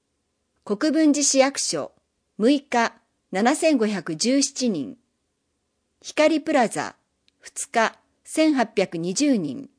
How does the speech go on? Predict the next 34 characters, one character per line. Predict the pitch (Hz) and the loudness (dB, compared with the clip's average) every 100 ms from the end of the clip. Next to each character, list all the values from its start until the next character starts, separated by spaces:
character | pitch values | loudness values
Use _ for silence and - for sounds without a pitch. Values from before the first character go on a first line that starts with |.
| _ _ _ _ _ _ _ _ _ | _ _ _ _ _ _ _ _ _
泉 | 208 202 311 330 | -6 -2 0 0
ホ | 294 302 269 | 0 2 2
ー | |
ル、 | 156 123 - _ _ _ _ _ - | 0 -6 -10 _ _ _ _ _ -12
一 | 185 - 277 | -6 2 6
日、 | 269 240 220 214 - _ _ _ - | 6 2 -6 -6 -10 _ _ _ -6
九 | 311 330 | -2 0
百 | 285 202 170 | -2 -2 -2
六 | 165 262 | 0 0
十 | 247 254 | 0 0
七 | 240 - 262 | 0 -2 0
人。 | 226 127 92 _ _ _ _ _ _ _ _ _ _ - | 0 -2 -10 _ _ _ _ _ _ _ _ _ _ -6
国 | 196 285 285 | 0 2 4
分 | 294 | 4
寺 | 269 277 | 4 4
プ | 269 | 2
ラ | 226 | 2
ザ、 | 175 135 110 _ _ _ _ _ | -2 -8 -10 _ _ _ _ _
三 | - 185 - - | -6 -6 -8 -2
日、 | 214 208 - _ _ _ - | 0 0 -4 _ _ _ -4
六 | 180 - | -4 -2
千 | - 339 | -2 0
百 | 294 208 165 | 0 -4 -4
七 | 170 247 | 0 0
十 | 285 190 | 0 -2
八 | 147 160 - 202 | -6 -8 -6 -4
人。 | 123 127 - _ _ _ _ _ _ _ _ _ _ _ _ _ _ _ _ _ _ | -6 -12 -18 _ _ _ _ _ _ _ _ _ _ _ _ _ _ _ _ _ _
参 | - - 277 311 | -8 0 4 4
議 | 302 311 | 4 4
院 | 302 277 | 6 6
議 | 247 | 4
員 | 262 254 | 2 2
選 | 240 233 | 0 -2
挙。 | 190 - 113 | -2 -6 -10